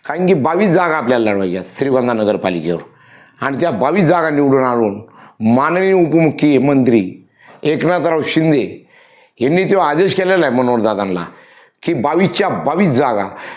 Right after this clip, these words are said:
हे शिवसेनेने लढून ह्या शिवसेनेचा भगवा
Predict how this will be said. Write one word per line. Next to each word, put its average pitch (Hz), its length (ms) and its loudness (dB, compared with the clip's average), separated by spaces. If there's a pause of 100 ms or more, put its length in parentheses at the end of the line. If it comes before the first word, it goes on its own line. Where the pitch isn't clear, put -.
(140)
हे 131 180 2
शिवसेनेने 196 880 2
लढून 117 380 0 (280)
ह्या 135 120 -10 (100)
शिवसेनेचा 202 720 0
भगवा 135 480 0